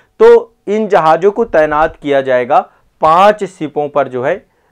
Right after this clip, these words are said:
रक्षा मंत्रालय और हिंदुस्तान शिपयार्ड लिमिटेड के बीच में। विशाखापट्टनम में जो है ये इनकी शाखा है हिंदुस्तान शिपयार्ड लिमिटेड में, इनके बीच में उन्नीस सौ करोड़ रुपए का एक समझौता हुआ है, ठीक है। तो इसमें जो है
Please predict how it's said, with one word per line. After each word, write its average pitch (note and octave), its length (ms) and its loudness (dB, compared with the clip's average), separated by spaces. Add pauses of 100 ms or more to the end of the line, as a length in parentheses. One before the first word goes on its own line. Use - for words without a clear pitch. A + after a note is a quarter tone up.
रक्षा D3 380 -2
मंत्रालय D#3+ 480 -2
और F3+ 120 0
हिंदुस्तान D#3 600 -8
शिपयार्ड C#3 480 -4
लिमिटेड B2+ 460 -8
के C#3+ 100 -6
बीच A#2+ 260 -12
में। E3+ 120 -16 (160)
विशाखापट्टनम D3+ 760 -6
में D3+ 260 -12 (120)
जो B2 180 -10
है C3+ 140 -4
ये C3+ 160 -4 (280)
इनकी B2 420 -12
शाखा A#2+ 360 -10
है C#3 120 -4 (360)
हिंदुस्तान D3 440 -8
शिपयार्ड C#3 440 -8
लिमिटेड C3 340 -10
में, F#3 140 -10
इनके E3+ 260 -8
बीच D#3 260 -10
में E3+ 100 -8
उन्नीस E3 340 -10
सौ F3+ 120 -6
करोड़ C#3+ 280 -4
रुपए C3+ 280 -6
का C#3 120 -6
एक D#3+ 180 -6
समझौता A#2+ 440 -8
हुआ F2+ 200 -18
है, F2 80 -20 (460)
ठीक E3+ 140 -2
है। G3 100 4 (380)
तो E3 460 2
इसमें F#3+ 400 -6
जो E3 140 -4
है D#3 300 -6